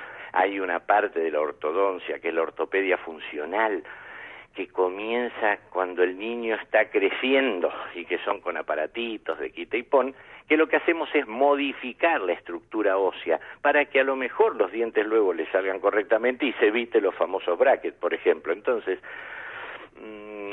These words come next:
a un niño, eh, yo siempre a la gente le digo, tráigalo cuando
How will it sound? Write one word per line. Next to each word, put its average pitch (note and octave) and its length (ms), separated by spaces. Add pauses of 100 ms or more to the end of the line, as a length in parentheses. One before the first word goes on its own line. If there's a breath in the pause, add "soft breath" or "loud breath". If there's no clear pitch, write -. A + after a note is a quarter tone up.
(100)
a C3+ 80
un F3 120
niño, F#3 480
eh, G2+ 280
yo G#2+ 120
siempre A2+ 240
a F#2+ 40
la F#2+ 80
gente G2+ 280
le G#2 60
digo, G#2+ 220
tráigalo C3 720
cuando F2+ 580